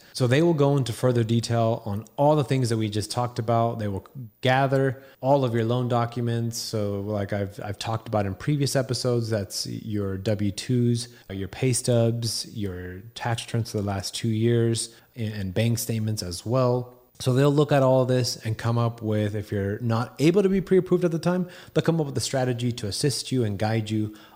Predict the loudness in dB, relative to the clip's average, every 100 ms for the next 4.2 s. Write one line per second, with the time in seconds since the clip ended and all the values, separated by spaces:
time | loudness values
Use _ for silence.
0 | -6 -4 -2 -4 -6 -4 -2 -2 -6 -10
1 | -10 -8 -6 0 0 0 0 -2 -2 -2
2 | 0 -2 -2 0 0 -2 -2 -4 -2 -4
3 | -4 -6 -8 -8 -8 -8 -8 -6 -6 -4
4 | -6 -8